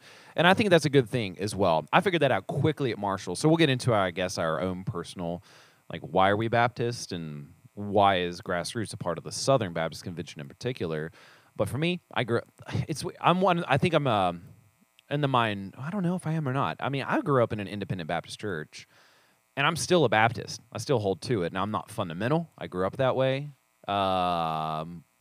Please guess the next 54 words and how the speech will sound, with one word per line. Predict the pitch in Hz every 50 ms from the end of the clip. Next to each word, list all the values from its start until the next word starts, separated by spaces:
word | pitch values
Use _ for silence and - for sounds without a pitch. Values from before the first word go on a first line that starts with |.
| _ _ _ _
in | - 92 98 95
the | 92 92
Reformed | 85 98 104 - 110 101 98 95
line | 98 95 92
of | 92 -
theology | 101 90 87 90 87 80 - 85 82
now. | 90 101 107 95 87 90 - - - _
That | - 165
was | 170 165 147
not | 170 156 143
a | 131
conscious | - - 135 127 123 - - -
decision. | - 98 - - 120 117 98 82 71 69 - _ - _ _ _ _ _ _ _ _ _ _ _
It | 107
was | 107
just, | 110 104 104 110
like, | 104 95 85
reasoning, | 85 92 101 104 104 101 107 104 104 101
and | 101 95
it's | 95 95
like, | 104 107 -
"Oh, | - 156 104 78 - -
well, | 90 95
here | 101 95 98 104
I | 110
am | 117 117
now." | 120 127 131 107 73 -
Like, | 98 104 104 -
I, | 90 - - -
I | 123 135
don't | 131 131
know. | 117 85
I | - 165
d-, | 135 - -
I | 143
didn't | 160 175 165
look | 165 151
at | 156
a | 143
buffet | 143 131 127 117 131 127
and | 120 113
been | 113 104
like, | 95 92 -
"I | 90 120
want | 113 98 92
that | 113 117 123 120
one | 139 135 135 135 -
and | 139 135 127
that | 117 107 -
one," | 113 113 107
and | 101 92
put | - - 92
it | -
together. | 92 87 104 101 90 87 87